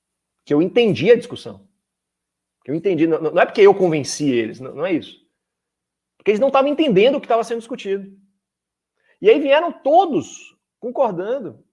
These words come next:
Tem uma professora, publicou um trabalho belíssimo, João, merece ser divulgado. Coisa Julgada Revisitada.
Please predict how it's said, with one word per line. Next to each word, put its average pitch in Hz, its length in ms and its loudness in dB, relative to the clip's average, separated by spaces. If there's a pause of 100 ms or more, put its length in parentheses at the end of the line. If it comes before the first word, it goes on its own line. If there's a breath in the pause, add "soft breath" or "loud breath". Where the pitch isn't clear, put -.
(120)
Tem 214 80 -14
uma 277 100 -12
professora, 202 920 -8
publicou 170 340 -12
um 185 40 -18
trabalho 165 380 -8
belíssimo, 175 640 -14
João, 113 140 -14
merece 135 320 -12
ser 147 140 -18
divulgado. 127 520 -12 (1200 soft breath)
Coisa 165 280 -10
Julgada 135 440 -6
Revisitada. 131 1120 -10